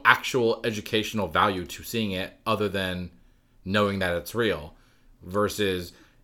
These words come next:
seeing the same fucking thing and thinking it's real because you can't tell that it's not real.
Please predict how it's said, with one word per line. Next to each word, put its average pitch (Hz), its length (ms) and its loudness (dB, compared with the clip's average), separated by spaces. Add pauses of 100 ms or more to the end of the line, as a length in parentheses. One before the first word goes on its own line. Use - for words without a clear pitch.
seeing 123 300 0
the 104 100 0
same 113 300 2
fucking 110 420 0
thing 107 600 2 (580)
and 104 220 -4
thinking 143 360 2
it's - 240 -6
real 78 320 -10 (540)
because 107 260 0
you 113 80 -2
can't 117 400 0
tell 139 180 6
that 107 120 4
it's 92 200 -2
not 85 220 0
real. 76 340 -10